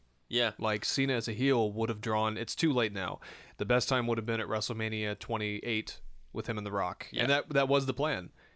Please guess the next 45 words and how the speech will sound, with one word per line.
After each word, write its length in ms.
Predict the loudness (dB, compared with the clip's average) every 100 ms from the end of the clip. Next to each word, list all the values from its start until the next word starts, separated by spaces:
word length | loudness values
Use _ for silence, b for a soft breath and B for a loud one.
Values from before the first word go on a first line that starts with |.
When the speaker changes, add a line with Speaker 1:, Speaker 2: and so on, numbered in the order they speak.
| b
Speaker 2:
He 140 | -2 2
had 180 | 2 2
new 160 | 0
gear. 440 | 0 2 2 2 0
Uh, 160 | -2
Vince 200 | -2 -2
McMahon 300 | -2 -2 -2
signed 240 | 0 0 2
off 220 | 2 2
on 100 | 0
it, 160 | 0 -2
and 120 | -6
then 120 | -6 -4
Vince 200 | -4 -2
got 160 | -4
cold 220 | -2 -4
feet 240 | 0 -2 -2
and 80 | -4
pulled 140 | -6
the 60 | -4
plug. 260 | -6 -6 -8 B B B B
And 100 | 2
I 120 | 4
get 140 | 6 4
it, 40 |
Speaker 1:
Which, 100 | 6
Speaker 2:
too, 180 | 6 4
'cause 140 | 6 4
he's 200 | 6 4
Speaker 1:
yeah. 40 |
Speaker 2:
a 40 | 4
spokesperson, 760 | 4 4 4 2 2 2 0
and 140 | 0 0
he 80 | 0
wanted 380 | 2 2 2
Reigns 320 | 2 0 0 -2
to 80 |
be 120 | 0 2
a 40 |
spokesperson 640 | 2 2 0 2 -2 -2 -2
for 140 | -2
the 40 |
W 220 | 0 0 0
W 140 |
E. 40 | 0